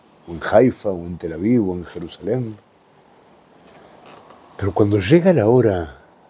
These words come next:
en que el Monte Hermón se viste de nieve en el invierno, ellos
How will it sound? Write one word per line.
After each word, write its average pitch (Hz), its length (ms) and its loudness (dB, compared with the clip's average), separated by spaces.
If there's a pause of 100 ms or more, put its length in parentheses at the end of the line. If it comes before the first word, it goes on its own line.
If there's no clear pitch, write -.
(200)
en 104 160 -10
que 101 300 -2 (320)
el 90 120 -8
Monte 127 320 0
Hermón 98 720 -2
se - 220 -4
viste 104 340 -6
de 87 140 -4
nieve 90 440 -2
en 80 100 -10
el 80 80 -10
invierno, 85 520 0 (2000)
ellos 120 580 2